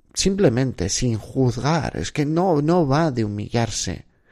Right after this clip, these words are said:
pero va de desprenderse un poco de nuestro ego, que es algo de lo que habla mucho este hombre. Vamos a, a Jocko Willing, que es el, el por el que ha inspirado la frase. Bueno, no la ha inspirado, la dijo él literalmente, o sea que tampoco tiene mucho más.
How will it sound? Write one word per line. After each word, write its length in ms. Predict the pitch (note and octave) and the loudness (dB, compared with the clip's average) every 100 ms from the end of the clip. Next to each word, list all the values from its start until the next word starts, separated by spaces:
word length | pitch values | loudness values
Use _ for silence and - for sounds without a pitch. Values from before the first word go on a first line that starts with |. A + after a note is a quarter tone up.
| - - - - - - _ | -20 -20 -20 -20 -20 -20 _
pero 300 | B2 A#2 A2 | 2 2 0
va 200 | B2 E3 | 2 2
de 140 | D#3+ C3+ | 2 0
desprenderse 580 | A2+ - A2+ B2 B2+ C#3 | 0 0 0 0 0 -2
un 120 | A#2+ | 0
poco 240 | A#2+ C#3 | -2 0
de 100 | A#2+ | -2
nuestro 420 | F#2+ F#2 - G2 | -4 -6 -6 -2
ego, 260 | B2+ - - - | -2 -2 -12 -6
que 100 | C3 | -2
es 100 | D#3 | 0
algo 180 | D3+ C#3 | 2 0
de 80 | |
lo 120 | A2+ A2 | 0 -2
que 80 | |
habla 160 | C3 B2+ | -2 -2
mucho 280 | C3 C3+ A#2 | -2 -4 -8
este 160 | - | -6
hombre. 340 | D3 D#3 - - _ _ - - - - | -8 -8 -10 -16 _ _ -20 -20 -20 -6
Vamos 300 | C3 F3 F3+ | -2 0 -2
a, 120 | - | -4
a 320 | - E2+ - - | -6 -8 -8 -6
Jocko 220 | A2 G#2 A2+ | -4 -4 2
Willing, 300 | D#3 C3 G2 | 2 2 -4
que 120 | F#2 | -8
es 140 | - | -8
el, 120 | - - _ | -12 -14 _
el 180 | G2+ - | -12 -12
por 260 | _ A2 | _ -6
el 140 | - - | -6 -2
que 120 | B2 | -2
ha 20 | |
inspirado 560 | A2 - A2+ A#2 A2+ G#2+ | 0 -2 0 2 2 0
la 160 | G2+ | -4
frase. 480 | - B2 A#2+ - A#1+ - | -2 -2 -2 -4 -10 -8
Bueno, 220 | - B2 E2+ | -6 -4 -4
no 120 | A#2 | -4
la 60 | |
ha 20 | A2+ | -4
inspirado, 340 | - A#2+ B2+ | -2 2 2
la 100 | F#2+ | 2
dijo 220 | A2+ B2 | 0 2
él 60 | A#2+ | 2
literalmente, 600 | A2+ A2 A2+ A#2+ B2+ C3+ | 2 0 0 -2 -2 -2
o 60 | A2 | -2
sea 120 | G2 | -4
que 60 | |
tampoco 320 | - G2+ - A2 | -6 -6 -6 -4
tiene 280 | A#2 A2 - - - - | -6 -8 -12 -20 -20 -12
mucho 260 | A2 - - | -10 -6 -6
más. 200 | F2 | -6